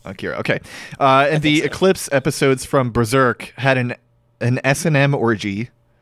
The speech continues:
Speaker 1: during a Black Mass and conceived a baby, which in turn were to be raised by David Cronenberg. Then the second half of the movie would be that baby.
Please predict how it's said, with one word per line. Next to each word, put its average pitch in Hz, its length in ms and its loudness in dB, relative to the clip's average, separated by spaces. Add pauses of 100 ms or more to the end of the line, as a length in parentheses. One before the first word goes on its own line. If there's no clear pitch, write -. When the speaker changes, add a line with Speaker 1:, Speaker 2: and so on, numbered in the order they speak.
(600)
Speaker 1:
during 131 480 0 (120)
a 110 140 4
Black 120 360 2
Mass 113 640 -2
and 127 140 0
conceived 143 460 -2
a 117 60 2
baby, 113 540 0 (1000)
which 123 260 0
in 139 200 0
turn 147 600 2
were 127 240 2
to 139 120 -2
be 135 160 4
raised 131 300 2
by 127 160 2
David 123 400 0
Cronenberg. 113 800 0 (560)
Then 135 600 2 (300)
the 131 100 0
second 156 340 0
half 143 300 2
of 131 180 -2
the 135 120 2
movie 127 560 0 (240)
would 123 140 -2
be 127 180 2
that 117 220 2
baby. 110 400 -4